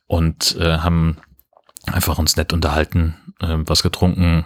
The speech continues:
weiß ich nicht, eine Stunde, zwei, keine Ahnung. Und das war einfach ein, ein schöner Nachmittag, großartig. Und jetzt, äh, dann noch zur Titelgeschichte dieser Episode. Ich bin ein menschlicher Wellensittich, habe ich gelernt.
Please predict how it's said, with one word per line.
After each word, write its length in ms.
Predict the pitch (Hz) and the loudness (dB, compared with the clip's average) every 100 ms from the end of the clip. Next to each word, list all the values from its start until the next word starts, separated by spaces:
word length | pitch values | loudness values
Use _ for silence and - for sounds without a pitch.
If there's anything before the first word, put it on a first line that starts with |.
| - _ _ - | -4 _ _ -10
weiß 200 | - 78 | -6 -4
ich 60 | |
nicht, 140 | 78 76 | -4 -2
eine 100 | 82 | -2
Stunde, 420 | - 85 87 87 | 0 2 2 2
zwei, 460 | - 87 85 90 90 | 0 0 2 0 -2
keine 280 | - 78 73 | -6 -4 -2
Ahnung. 260 | 80 78 - _ - - - - - _ | -2 -4 -6 _ -20 -20 -18 -20 -20 _
Und 160 | 87 | -2
das 160 | 92 - | 0 0
war 160 | 85 - | 2 0
einfach 280 | - 85 | 0 -2
ein, 220 | 80 78 76 - | -2 -4 -6 -6
ein 100 | 85 | -2
schöner 260 | 90 85 | 2 2
Nachmittag, 720 | 78 80 80 80 82 76 - _ _ - | 2 2 0 -2 -2 -2 -6 _ _ -14
großartig. 640 | - 85 - 87 87 - - _ _ _ _ _ - - - - - - | -6 -4 -2 -4 -4 -8 -10 _ _ _ _ _ -20 -20 -14 -12 -10 0
Und 80 | 104 | 2
jetzt, 200 | 131 - | 2 2
äh, 140 | 127 117 | 0 0
dann 320 | 123 113 139 | 0 2 4
noch 180 | 139 135 | 2 0
zur 420 | - 120 113 104 | 0 2 2 2
Titelgeschichte 760 | - 151 113 82 - 82 - 80 | -2 -2 0 -2 -4 -6 -4 -4
dieser 260 | 85 90 | -4 -4
Episode. 500 | 87 90 80 80 101 | -4 -4 -2 0 0
Ich 200 | - 104 | 0 -2
bin 180 | - 131 | 0 0
ein 180 | 131 101 | 2 2
menschlicher 500 | 92 110 104 104 95 | 2 0 -2 0 2
Wellensittich, 500 | 95 92 80 65 - | 2 2 0 -6 -8
habe 140 | - | -8
ich 80 | - | -8
gelernt. 420 | - - 67 135 | -8 -6 -4 -4